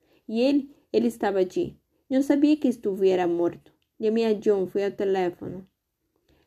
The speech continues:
"Entonces llegaron ustedes", agregó Baker. Solo estuvimos aquí uns trinta segundos antes de la llegada de ustedes.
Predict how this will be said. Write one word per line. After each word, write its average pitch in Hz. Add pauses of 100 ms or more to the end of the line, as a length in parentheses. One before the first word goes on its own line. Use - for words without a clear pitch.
"Entonces 196
llegaron 190
ustedes", 165
agregó 175
Baker. - (560)
Solo 233
estuvimos 196
aquí 185
uns 185
trinta 226
segundos 202
antes 185
de 196
la 185
llegada 180
de 190
ustedes. -